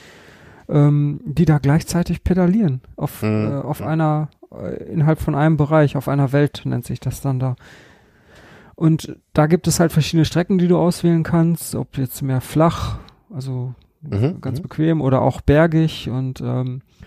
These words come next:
Speaker 1: dann hast du da auch irgendwelche Al-, Al-, Alpenpässe quasi oder Alp, äh, wie heißt das nochmal, Alp de Swift.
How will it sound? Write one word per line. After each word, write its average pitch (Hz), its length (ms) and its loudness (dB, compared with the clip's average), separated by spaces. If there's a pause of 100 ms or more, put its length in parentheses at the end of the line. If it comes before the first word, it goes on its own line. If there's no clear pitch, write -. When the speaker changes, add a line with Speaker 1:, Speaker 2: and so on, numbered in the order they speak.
(460)
Speaker 1:
dann 127 180 0
hast 139 140 -2
du 143 40 -2
da 143 60 2
auch 127 80 -2
irgendwelche 143 400 0
Al-, - 600 -2
Al-, 143 240 0
Alpenpässe 160 680 2
quasi 147 380 2
oder 123 220 0
Alp, 156 320 0
äh, 127 420 -6
wie 135 60 0
heißt 131 160 0
das 139 100 -8
nochmal, 135 200 -4
Alp 151 160 0
de 143 100 0
Swift. - 540 -2